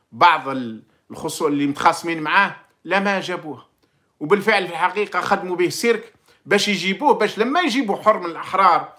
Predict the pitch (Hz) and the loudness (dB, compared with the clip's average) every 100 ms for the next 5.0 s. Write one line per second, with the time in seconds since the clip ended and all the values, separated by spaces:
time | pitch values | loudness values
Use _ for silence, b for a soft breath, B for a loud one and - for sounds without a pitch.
0 | b 165 196 202 202 190 185 190 175 170 | b 4 6 6 0 -2 2 4 4 0
1 | 160 165 156 156 139 123 - _ - 175 | -6 -8 -8 -6 -4 -6 -6 _ -10 -6
2 | 180 156 170 - 151 147 143 147 120 - | -6 -8 -10 -12 -14 -14 -16 -16 -14 -18
3 | _ _ _ _ _ _ _ _ _ _ | _ _ _ _ _ _ _ _ _ _
4 | 131 185 170 170 160 151 160 147 143 - | -6 -6 -8 -14 -16 -12 -10 -8 -10 -12